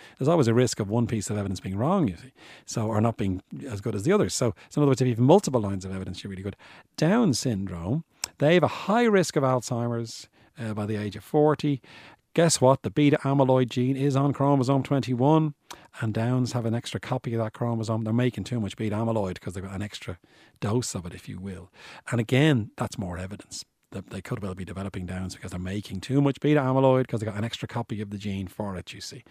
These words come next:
So again, that gives us more, more power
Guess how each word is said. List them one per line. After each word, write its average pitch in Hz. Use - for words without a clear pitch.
So -
again, 139
that 139
gives 123
us 110
more, 101
more 95
power 104